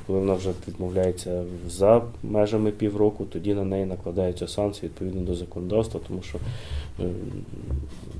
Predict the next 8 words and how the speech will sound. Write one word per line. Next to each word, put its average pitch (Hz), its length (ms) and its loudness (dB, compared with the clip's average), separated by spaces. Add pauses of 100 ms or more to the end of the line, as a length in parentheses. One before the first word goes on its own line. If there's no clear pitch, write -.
(320)
законодавець 92 840 4 (300)
трактує 92 400 -2
те, 101 180 2
що - 180 -6
людину 92 300 -2
треба 92 200 -2
стимулювати 90 680 -4
до - 100 -10